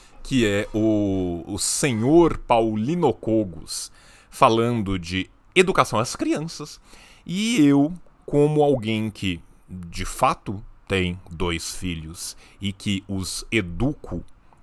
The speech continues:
de uma forma que eu acredito seja libertadora, desalienante, pra que eles tenham relações desalienadas e desalienantes,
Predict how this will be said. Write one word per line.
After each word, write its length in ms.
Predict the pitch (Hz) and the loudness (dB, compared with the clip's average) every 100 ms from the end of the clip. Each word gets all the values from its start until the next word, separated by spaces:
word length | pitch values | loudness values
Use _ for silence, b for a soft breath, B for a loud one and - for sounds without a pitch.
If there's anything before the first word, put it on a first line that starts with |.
| _ - | _ -8
de 120 | 95 | 0
uma 180 | 110 98 | 2 2
forma 580 | - 98 101 85 82 78 _ _ _ _ - | 0 2 2 2 -6 -10 _ _ _ _ -10
que 80 | - | 0
eu 80 | 143 | 2
acredito 460 | 95 95 82 87 - | 2 0 -4 -6 -8
seja 420 | - 85 80 71 80 | -6 -6 -8 -12 -12
libertadora, 1040 | 85 95 113 127 - - 85 90 113 87 | -8 -4 -2 -2 -2 -4 -2 -2 -2 -4
desalienante, 1000 | 82 80 123 139 98 87 82 87 113 - | -6 0 2 2 0 -2 -2 -2 -4 -6
pra 140 | 92 87 | -8 -6
que 80 | |
eles 180 | 95 - | -6 -6
tenham 320 | - 98 90 | -4 -2 -2
relações 600 | 78 92 92 - 92 82 85 | -2 -2 -2 -2 -6 -6 -4
desalienadas 640 | 127 156 120 87 85 - | 0 2 2 0 -2 -6
e 20 | |
desalienantes, 800 | 113 139 170 220 214 127 - | -8 -6 -4 -6 -8 -8 -10